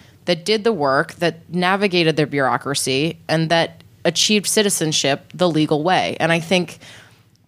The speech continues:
there is sort of a, you know,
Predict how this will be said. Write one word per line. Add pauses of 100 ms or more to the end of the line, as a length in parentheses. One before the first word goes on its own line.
(340)
there
is
sort
of
a, (800)
you
know,